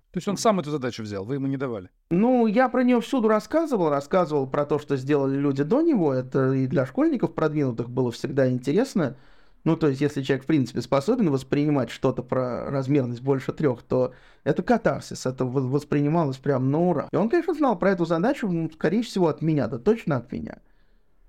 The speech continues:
Speaker 2: А то, что он стал ей заниматься, ну, я не предлагал, да. Сам подумал.
Speaker 1: Он, он написал решение и вам показал?
Speaker 2: Он сначала придумал одно,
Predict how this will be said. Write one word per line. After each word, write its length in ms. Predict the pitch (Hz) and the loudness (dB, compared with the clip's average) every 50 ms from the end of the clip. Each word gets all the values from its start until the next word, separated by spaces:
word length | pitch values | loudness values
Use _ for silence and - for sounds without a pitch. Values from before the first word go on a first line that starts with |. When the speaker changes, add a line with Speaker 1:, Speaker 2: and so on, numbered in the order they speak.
| _ _ _ _ _ | _ _ _ _ _
Speaker 2:
А 120 | - 175 | -6 -2
то, 100 | 175 156 | 0 0
что 160 | 151 - - 180 | 0 2 0 0
он 80 | 160 | 0
стал 240 | 139 - - 170 170 | 0 -2 0 0 2
ей 140 | 170 170 165 | 2 2 2
заниматься, 580 | 139 147 160 160 165 175 208 240 - - - | 2 0 0 0 2 2 0 0 -2 -2 -2
ну, 100 | 135 139 | -2 0
я 180 | 135 131 139 151 | 0 2 2 2
не 100 | 202 214 | 2 0
предлагал, 580 | - 185 156 151 147 135 127 - - - 123 131 | 0 -2 -2 -2 -2 -2 -2 -4 -8 -10 -10 -10
да. 140 | - - - _ _ _ _ _ _ _ _ _ _ | -12 -14 -14 _ _ _ _ _ _ _ _ _ _
Сам 280 | - - 147 135 123 | -4 -2 -2 0 0
подумал. 340 | 131 131 127 131 127 127 156 | 0 -2 -2 -2 -4 -4 -4
Speaker 1:
Он, 140 | 180 196 - - _ _ _ _ _ _ | -4 -4 -6 -10 _ _ _ _ _ _
он 180 | - 180 180 180 | -4 -2 0 0
написал 360 | 180 - 170 - 185 165 170 | -2 -2 -2 0 0 0 0
решение 400 | 160 156 - 247 247 233 208 175 | 0 -2 0 0 2 2 2 0
и 20 | |
вам 200 | 151 156 165 147 | 0 0 -2 -2
показал? 400 | - 131 - 135 113 101 92 - _ _ _ _ _ _ _ _ _ _ _ _ _ _ _ _ _ _ _ _ _ _ _ - _ _ | -2 -4 -6 -6 -6 -6 -8 -10 _ _ _ _ _ _ _ _ _ _ _ _ _ _ _ _ _ _ _ _ _ _ _ -20 _ _
Speaker 2:
Он 140 | 190 233 240 | 2 2 2
сначала 440 | 220 233 220 226 - 220 214 202 190 | 2 0 2 2 2 2 2 0 0
придумал 460 | 185 185 180 175 180 175 165 160 160 | 0 0 0 2 2 2 2 2 0
одно, 600 | 147 147 131 131 151 160 165 160 185 240 247 - | 0 0 0 0 0 2 2 2 0 -2 -4 -8